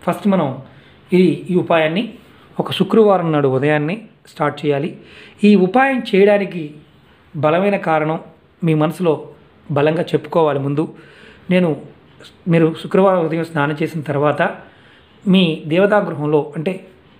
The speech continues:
మీరు ఎక్కడైతే పూజ చేస్తారో అక్కడ మీరు చక్కగా లక్ష్మీ అమ్మవారి పటం ముందు కొత్త ప్రమిదలు రెండు తీసుకోండి. రెండు తీసుకొని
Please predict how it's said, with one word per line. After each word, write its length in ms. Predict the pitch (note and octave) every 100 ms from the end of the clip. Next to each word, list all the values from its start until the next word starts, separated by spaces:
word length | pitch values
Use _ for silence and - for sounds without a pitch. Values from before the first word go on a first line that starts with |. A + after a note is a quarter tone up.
| -
మీరు 220 | D#3+ D#3+
ఎక్కడైతే 360 | D3+ D3+ G3 F#3
పూజ 340 | F#3+ F#3 F#3
చేస్తారో 380 | D3+ - D3 D3
అక్కడ 340 | D3 C#3+ C3 C3+ - - _ _ - - _ _ _ _
మీరు 360 | D#3+ D3+ C3+ - - -
చక్కగా 540 | D#3+ F3 D#3+ D3 B2+ - - _ _ -
లక్ష్మీ 260 | D#3 E3 F3+
అమ్మవారి 260 | E3+ D#3
పటం 240 | C#3 C#3+ C#3+
ముందు 400 | C#3+ D3+ F3+ - - _ _ - _ _ - -
కొత్త 240 | - A#3
ప్రమిదలు 300 | F#3+ F3 D#3+
రెండు 200 | D3 C#3
తీసుకోండి. 480 | B2+ C#3+ - C#3+ B2+ - - _ - - - - _ _
రెండు 180 | D#3+ D#3+
తీసుకొని 600 | D3 D3+ - D3 C#3 C#3+